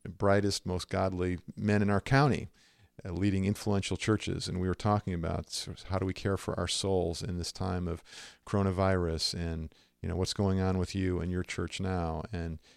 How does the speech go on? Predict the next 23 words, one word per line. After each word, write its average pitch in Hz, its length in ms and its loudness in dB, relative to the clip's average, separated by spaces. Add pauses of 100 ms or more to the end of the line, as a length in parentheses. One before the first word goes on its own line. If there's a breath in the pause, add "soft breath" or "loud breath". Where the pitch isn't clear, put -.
(160 soft breath)
um, 78 380 -6 (420)
I - 280 -6 (500)
gave 95 200 2
some 87 140 -2
teaching 92 460 2
around, 87 560 -2
uh, - 200 -6
the 110 100 -6
easy 95 220 0
yoke 92 200 2
of 85 80 -8
Jesus 104 640 2
and, 82 420 -6 (500 soft breath)
uh, - 300 -4
soul 113 340 10
care 92 580 4
in 90 140 0
the, - 120 -4 (100)
in 95 80 -2
the 85 60 -2
midst 90 280 -2
of, 82 220 -4 (340)
uh, - 240 -8